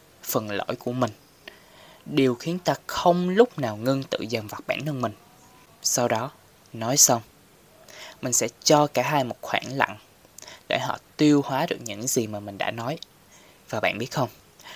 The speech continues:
những lúc im lặng á, thì ta mới có thể chú tâm quan sát hơn.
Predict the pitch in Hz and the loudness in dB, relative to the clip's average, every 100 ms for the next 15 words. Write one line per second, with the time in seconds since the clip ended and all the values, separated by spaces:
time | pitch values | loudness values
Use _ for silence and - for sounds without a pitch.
0 | - 135 - 147 202 - 165 170 143 - | -8 -4 0 0 0 2 4 6 2 0
1 | 113 135 - - - 120 101 - 123 120 | -6 -12 -12 -20 -12 -10 -8 0 0 0
2 | 120 139 - - - - 139 165 - 131 | -2 -4 -4 -10 -6 2 4 4 0 -4
3 | 113 - 127 120 - 147 - 151 | -4 0 0 0 2 2 2 2